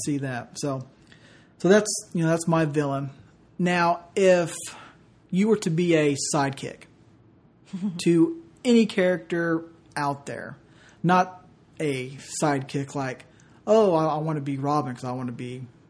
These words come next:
Speaker 1: Batman's sidekick," or, or something like that. No, there's just, you can be a sidekick to any character.
Speaker 2: I'm myself as a sidekick.
Speaker 1: Yes, you are yourself, and who would you wanna be a sidekick with?
Speaker 2: I think if I had to pick one, I would pick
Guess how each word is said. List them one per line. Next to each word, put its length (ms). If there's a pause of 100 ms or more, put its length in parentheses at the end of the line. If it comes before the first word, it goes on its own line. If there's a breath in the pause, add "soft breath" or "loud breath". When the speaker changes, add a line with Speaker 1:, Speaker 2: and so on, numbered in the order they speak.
(120)
Speaker 1:
Batman's 500
sidekick," 640
or, 180
or 140
something 280
like 160
that. 260 (220 loud breath)
No, 220
there's 200
just, 300
you 100
can 140
be 100
a 40 (100)
sidekick 380
to 180 (220)
any 180
character. 320
Speaker 2:
I'm 80
myself 720 (120)
as 200
a 40
sidekick. 520
Speaker 1:
Yes, 260
you 580
are 180
yourself, 880 (160)
and 160
who 260
would 160
you 100
wanna 220
be 220
a 60 (180)
sidekick 500
with? 420 (600 loud breath)
Speaker 2:
I 160
think 360
if 120
I 80
had 140
to 80
pick 280
one, 200
I 220
would 220
pick 440